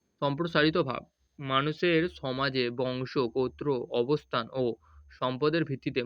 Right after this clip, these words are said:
মর্যাদা নির্ধারিত হয়। যারা নাম গোত্রহীন বা দিন দরিদ্র, সমাজ তাদের অবহেলা করে,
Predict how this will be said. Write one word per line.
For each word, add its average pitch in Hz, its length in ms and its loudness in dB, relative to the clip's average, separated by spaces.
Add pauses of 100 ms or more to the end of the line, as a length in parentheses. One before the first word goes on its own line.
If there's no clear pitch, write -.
মর্যাদা 123 520 -2
নির্ধারিত 139 580 -2
হয়। 123 260 -6 (580)
যারা 139 240 2
নাম 135 280 2 (100)
গোত্রহীন 135 560 -2
বা 127 140 2
দিন 135 280 -8
দরিদ্র, 135 340 0 (760)
সমাজ 139 340 0
তাদের 127 280 2
অবহেলা 135 460 0
করে, - 240 -2